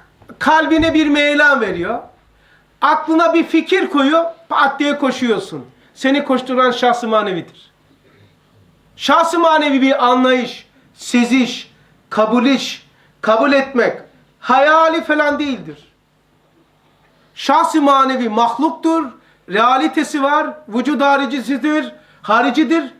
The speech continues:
ve ruhludur, akıllıdır. Bak izah ediyorum. Kastamonu altmış altıda da bu ayrı bir konu da böyle bir şahs-ı manevi dersi girerseniz görürsünüz.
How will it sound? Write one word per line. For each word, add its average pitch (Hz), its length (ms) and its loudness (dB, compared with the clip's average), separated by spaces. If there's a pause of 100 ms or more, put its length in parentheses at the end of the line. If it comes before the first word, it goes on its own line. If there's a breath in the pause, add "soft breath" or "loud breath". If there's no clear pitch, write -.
(400 soft breath)
ve 277 500 0 (100)
ruhludur, 320 500 0
akıllıdır. 269 600 0
Bak 226 180 -4
izah 269 260 2
ediyorum. 226 380 -2
Kastamonu 226 380 -2
altmış 220 240 -6
altıda 226 360 -2
da - 160 -6 (220 loud breath)
bu 240 120 2
ayrı 233 320 0
bir 226 120 -4
konu 240 280 0
da - 300 0 (100)
böyle 214 200 0
bir 220 40 -6
şahs-ı 226 300 -2
manevi 226 240 -2
dersi 214 260 -2
girerseniz 226 480 -2
görürsünüz. 175 320 -6